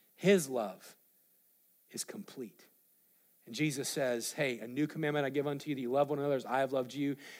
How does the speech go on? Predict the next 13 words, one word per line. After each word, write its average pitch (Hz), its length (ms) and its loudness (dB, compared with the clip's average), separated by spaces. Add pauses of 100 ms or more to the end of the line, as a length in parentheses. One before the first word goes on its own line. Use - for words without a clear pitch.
(100)
that 135 100 4
you 131 160 6
also 156 340 10
love 147 280 6
one 147 80 0
another 143 320 4
by 131 300 8
this." 123 680 -2
By 165 220 10
what? 170 380 12 (300)
By 151 220 10
this 170 600 8
love. 117 640 2